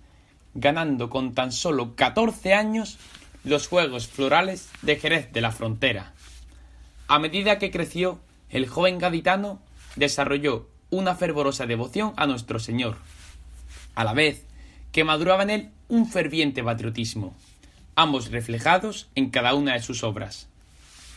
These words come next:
No es ninguna imprudencia afirmar que Pemán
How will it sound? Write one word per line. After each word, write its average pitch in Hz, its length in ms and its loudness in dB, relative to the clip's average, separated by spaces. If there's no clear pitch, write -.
No 160 220 2
es 175 280 -2
ninguna 160 340 0
imprudencia 208 540 0
afirmar 135 500 -2
que 127 120 0
Pemán 214 480 2